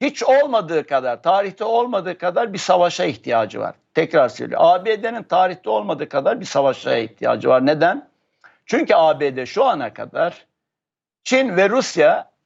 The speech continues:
A B D'yi askeri ve ekonomik açıdan tehdit etmiyordu. Yani A B D bir cephede Rusya ve, e, Çin'le savaştığında askeri açıdan,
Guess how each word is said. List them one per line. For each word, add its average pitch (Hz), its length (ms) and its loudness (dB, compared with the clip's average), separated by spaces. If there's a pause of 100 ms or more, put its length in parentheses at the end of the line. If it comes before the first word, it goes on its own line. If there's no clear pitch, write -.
(140)
A 175 300 4
B 208 240 -2
D'yi 240 180 0
askeri 196 580 -2
ve 180 60 -4
ekonomik 190 520 -2
açıdan 175 440 -4
tehdit 175 340 -4
etmiyordu. 107 760 -4 (680)
Yani 156 340 4
A 190 300 2
B 127 180 -6
D 175 260 -2 (280)
bir 208 240 -4
cephede 151 580 -2
Rusya 170 440 -2
ve, 143 400 2
e, 135 420 0
Çin'le 190 360 0
savaştığında 156 920 0 (180)
askeri 240 460 2
açıdan, 139 640 -2